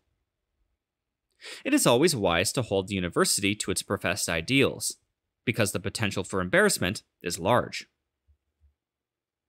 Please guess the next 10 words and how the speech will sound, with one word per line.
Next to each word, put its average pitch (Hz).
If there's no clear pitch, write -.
Other 220
tactical 113
lessons 107
are 98
less 92
central, 160
but 247
good 117
to 110
know, 95